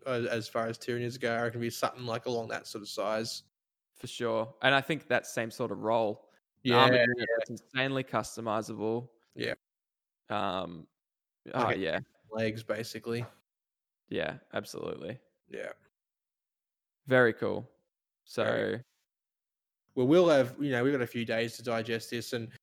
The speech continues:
Speaker 1: and study up and get together. And I reckon we'll put another little bit of a segment together for our next episode, um,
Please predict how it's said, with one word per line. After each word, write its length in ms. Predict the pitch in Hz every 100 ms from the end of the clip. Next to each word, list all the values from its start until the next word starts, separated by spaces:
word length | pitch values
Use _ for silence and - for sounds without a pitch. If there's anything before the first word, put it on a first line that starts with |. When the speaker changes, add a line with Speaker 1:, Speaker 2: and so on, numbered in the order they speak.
| _ _
Speaker 1:
and 120 | 117 110
study 400 | - 110 110 110
up 200 | 117 -
and 100 | 113
get 220 | 117 -
together. 420 | 120 113 117 120
And 80 | 117
I 60 |
reckon 240 | 127 123 120
we'll 80 | 107
put 200 | - 123
another 260 | 117 117
little 240 | 113 113 107
bit 160 | 113
of 100 | 110
a 180 | 110 110 110 _ -
segment 440 | - 117 113 113
together 380 | - 120 113 110
for 240 | 113 120 113
our 220 | 113 113
next 280 | 117 - -
episode, 640 | - - - 120 113 113 - _ _ _
um, 520 | 113 110 110 107 107